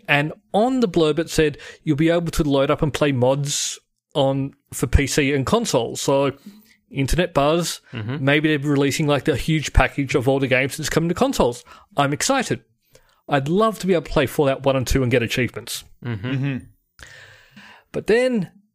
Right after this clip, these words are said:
Speaker 3: Oh.
Speaker 1: no.
Speaker 2: Yeah.
Speaker 3: I've just, well, yes, but,
Speaker 2: They were
Speaker 3: but
Speaker 2: just
Speaker 3: not
Speaker 2: like,
Speaker 3: for
Speaker 2: "Look,
Speaker 3: you.
Speaker 2: somebody's just written this up on a bathroom wall. It doesn't make it
Speaker 3: <laughs>
Speaker 2: real."
Speaker 1: Well, they have come out and announced that, yes, th-,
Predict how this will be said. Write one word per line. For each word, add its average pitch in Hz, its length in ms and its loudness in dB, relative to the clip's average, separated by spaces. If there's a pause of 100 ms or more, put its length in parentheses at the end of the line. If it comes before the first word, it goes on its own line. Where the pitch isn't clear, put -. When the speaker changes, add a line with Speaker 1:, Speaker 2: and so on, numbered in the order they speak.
Speaker 3:
Oh. 120 400 0
Speaker 1:
no. 110 520 0 (160)
Speaker 2:
Yeah. 107 180 -6
Speaker 3:
I've 110 80 -8
just, - 240 -10
well, 170 480 0
yes, 156 440 -2
but, 139 200 -6
Speaker 2:
They 123 80 0
were 117 120 -2
Speaker 3:
but 131 60 -2
Speaker 2:
just 120 100 -6
Speaker 3:
not 120 60 -2
Speaker 2:
like, 113 160 0
Speaker 3:
for 117 80 -6
Speaker 2:
"Look, 123 180 2
Speaker 3:
you. 110 140 -6
Speaker 2:
somebody's 147 560 0
just - 280 -2
written 170 280 2
this 170 240 0
up 147 220 2
on 135 120 4
a 123 60 0
bathroom 143 640 0
wall. 120 540 0 (180)
It - 160 -2
doesn't 127 280 4
make - 220 4
it - 80 2
Speaker 3:
<laughs> - 40 -4
Speaker 2:
real." 104 420 0 (640)
Speaker 1:
Well, 208 160 2
they 226 100 2
have 254 320 -2
come 247 220 0
out 233 120 0
and 180 100 2
announced 180 360 0
that, 190 180 2
yes, 208 260 0
th-, - 180 -14